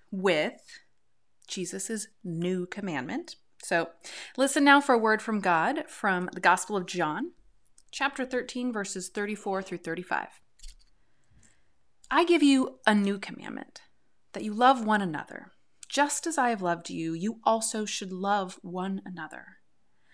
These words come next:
By this, everyone will know that you are my disciples, if you have love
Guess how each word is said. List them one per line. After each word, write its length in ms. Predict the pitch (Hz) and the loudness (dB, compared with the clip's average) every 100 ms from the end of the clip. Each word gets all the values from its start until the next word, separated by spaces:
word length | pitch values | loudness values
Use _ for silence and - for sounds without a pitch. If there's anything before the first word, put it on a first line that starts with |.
| - - - | -20 -20 0
By 200 | 220 240 | 4 4
this, 260 | 240 233 - - | 4 2 0 2
everyone 640 | 254 294 277 294 269 254 | 6 6 6 0 2 0
will 80 | 254 | 0
know 340 | 226 202 208 | 0 0 -2
that 140 | 202 - | -4 -6
you 300 | 190 240 - | -2 -2 -2
are 100 | 202 | -4
my 160 | 180 | -4
disciples, 800 | 180 175 165 170 - - - - _ _ _ _ _ _ _ | -6 -6 -8 -10 -14 -20 -18 -18 _ _ _ _ _ _ _
if 240 | - 262 - | -2 -2 -2
you 80 | 233 | -10
have 240 | - 226 | -10 -6
love 380 | 175 170 - | -6 -6 -10